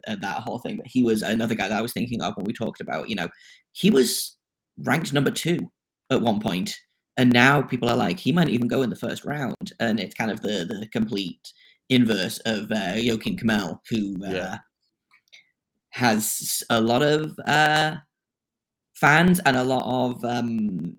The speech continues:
Speaker 1: critics, I think is probably the, <laughs> the kindest way to say it. But,
Speaker 2: Yeah,
Speaker 1: um,
Speaker 2: he, he's, Kamel's definitely a guy that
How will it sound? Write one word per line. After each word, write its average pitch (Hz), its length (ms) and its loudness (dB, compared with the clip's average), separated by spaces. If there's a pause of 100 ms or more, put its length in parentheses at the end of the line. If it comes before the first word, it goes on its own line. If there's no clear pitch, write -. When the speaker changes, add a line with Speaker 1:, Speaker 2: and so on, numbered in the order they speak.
(140)
Speaker 1:
critics, - 560 -4
I - 40 -8
think 110 160 -6
is - 60 -12
probably 120 180 0
the, 131 180 2 (180)
<laughs> - 0 -
the 127 240 -2
kindest - 440 -6
way 92 400 -6
to - 100 -16
say 110 260 -10
it. - 220 -12 (140)
But, - 300 -8
Speaker 2:
Yeah, 107 360 0
Speaker 1:
um, 107 80 0
Speaker 2:
he, 120 100 -2
he's, 127 340 -2 (340)
Kamel's 170 340 4
definitely 135 340 4
a 107 40 -2
guy 107 260 4
that 101 240 0